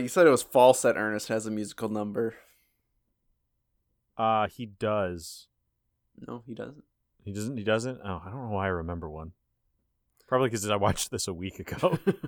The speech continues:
Speaker 1: Uh, we already talked about it. Santa's sack is full of glowing orbs. He said it was
Speaker 2: It
Speaker 1: true.
Speaker 2: is. It's so cool.
Speaker 1: <laughs>
Speaker 2: It's so cool.
Speaker 1: Uh,
Speaker 2: That's how it should work. He
Speaker 1: yeah.
Speaker 2: pulls out a magic orb and it becomes what the child wanted. Like, that's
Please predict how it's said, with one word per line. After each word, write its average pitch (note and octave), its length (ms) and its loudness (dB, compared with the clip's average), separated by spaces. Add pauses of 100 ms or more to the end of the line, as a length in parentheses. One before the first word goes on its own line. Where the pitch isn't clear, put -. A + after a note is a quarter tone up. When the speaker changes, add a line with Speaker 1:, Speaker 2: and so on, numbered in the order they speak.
(1600)
Speaker 1:
Uh, B2 760 6
we C3 140 2
already B2+ 160 4
talked C#3+ 200 4
about C3+ 180 6
it. A#2 40 0
Santa's C#3 420 2
sack C#3+ 440 0
is G#2+ 160 -6 (160)
full C#3+ 260 8
of A#2+ 160 2
glowing A2+ 360 2
orbs. A#2 500 2
He A2 40 -10
said A#2 200 -2
it - 20 0
was G#2+ 180 -6
Speaker 2:
It C3 100 -2
Speaker 1:
true. D3 500 2
Speaker 2:
is. A#2+ 140 -8 (120)
It's D#3 240 0
so D#3+ 480 6
cool. D3 580 4
Speaker 1:
<laughs> C#3 60 -4
Speaker 2:
It's A3+ 240 4 (140)
so F#3 360 6
cool. D3+ 560 4 (3000)
Speaker 1:
Uh, B2 200 -2
Speaker 2:
That's A2 160 2
how F#3+ 180 8
it G3 100 0
should G3+ 160 -4
work. B3+ 400 12
He - 80 4
Speaker 1:
yeah. D3 100 8
Speaker 2:
pulls G3+ 220 6
out A#3+ 160 12
a A3+ 60 4
magic G3 420 -2
orb F#3+ 200 2
and G3+ 80 -2
it G3+ 100 -6
becomes F3 380 -4
what F#3+ 120 -2
the G3 80 -6
child F3+ 420 6
wanted. F#3+ 600 6
Like, C3+ 200 -8
that's F#3 420 0